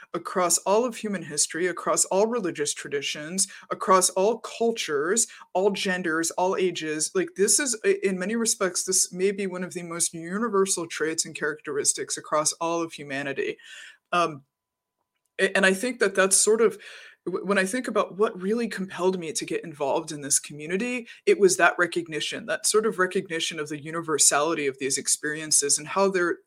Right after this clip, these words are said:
continuing to emerge and happen now. Like, even in modernity, these aren't the events of two thousand years ago. It's not just Moses and the burning bush. Like, we see stories like this emerge with Chris Bledsoe. We see it emerge with other people in the community and in this space. And,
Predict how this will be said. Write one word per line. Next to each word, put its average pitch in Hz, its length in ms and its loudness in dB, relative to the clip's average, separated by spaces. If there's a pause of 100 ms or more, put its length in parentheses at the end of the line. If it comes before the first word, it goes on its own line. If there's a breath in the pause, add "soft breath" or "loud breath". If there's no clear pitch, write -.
continuing 247 540 0
to 233 180 -2
emerge 196 560 2
and 170 120 -10
happen 196 420 2
now. 220 280 -2 (220)
Like, - 180 -6
even 208 200 0
in 226 160 0
modernity, 208 580 -2
these 151 180 -6
aren't 196 180 -6
the 220 180 2
events 156 420 -2
of 147 140 -8
two 143 160 -6
thousand 143 340 -2
years 127 220 0
ago. 120 200 -4
It's - 180 0
not 160 120 -4
just - 240 -8
Moses 143 400 0
and 147 100 -6
the 127 60 -8
burning 135 320 -4
bush. 185 400 0 (380 loud breath)
Like, 170 180 2
we 190 140 6
see 240 200 6
stories 202 360 8
like 175 160 2
this 156 180 2
emerge 143 380 0
with 131 140 -6
Chris 113 200 -2
Bledsoe. 269 520 0
We 185 180 -4
see 156 220 4
it 151 120 4 (400 loud breath)
emerge 156 400 4
with 143 220 -2
other 185 260 6
people 208 460 0
in 196 120 -4
the 190 100 -4
community 214 540 -2
and 196 120 2
in 170 80 -4
this 170 160 -2
space. 240 380 2 (640 loud breath)
And, 185 360 4